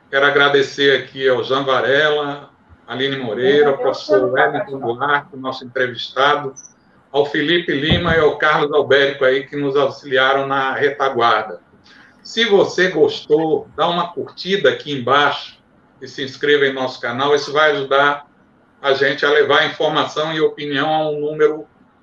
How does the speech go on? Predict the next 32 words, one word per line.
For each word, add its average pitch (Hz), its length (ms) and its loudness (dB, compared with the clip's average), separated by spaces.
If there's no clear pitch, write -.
maior 147 380 4
de 139 60 -4
pessoas. 107 600 -2
O 113 60 -16
Bate-Papo 139 580 -2
sessenta 143 160 2
e 131 40 0
cinco 151 360 -12
vai 147 240 2
ao 143 100 4
ar 139 220 2
toda 180 320 0
quarta-feira, 143 880 -2
às 127 160 -10
dezoito, 127 840 -2
das 143 220 2
dezoito 147 800 2
às 135 180 0
dezenove 139 600 0
e - 20 -6
cinco. 127 480 -10
É 127 80 -12
um 131 120 -8
bate-papo 131 720 -2
com 165 80 -6
aproximadamente 143 1160 -2
sessenta 147 480 0
e - 60 0
cinco 151 320 -6
minutos 143 380 0
de 139 80 -14
duração. 127 640 0